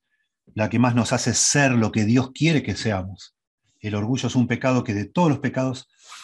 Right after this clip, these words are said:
hace que una persona se parezca más a Satanás. Y dice también Tomás Brooks, "El primer mal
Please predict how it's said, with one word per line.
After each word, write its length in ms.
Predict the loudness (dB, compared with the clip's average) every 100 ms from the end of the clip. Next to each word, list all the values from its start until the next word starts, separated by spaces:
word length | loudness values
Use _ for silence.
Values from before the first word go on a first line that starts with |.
| -8
hace 180 | -6 -2
que 80 | -2
una 140 | 0
persona 340 | -2 -4 -4
se 140 | -4 -6
parezca 360 | -4 -6 -4
más 600 | -2 0 -2 -4 -14 -20 _ _ _ _ _ _ _
a 100 | -12
Satanás. 920 | -10 -10 -12 -12 -16 -18 -18 -20 _ _ _ _ _ _ _ _ _ _ _ _ _ _ _ _ _ -6
Y 120 | -2
dice 200 | -2 -2
también 280 | 0 2 2
Tomás 280 | -2 -2
Brooks, 560 | 2 0 0 -8 -10 -16 _ _ _ _ _ _ _ -6
"El 140 | -4
primer 360 | 0 2 4 4
mal 540 | 4 6 4 2 -4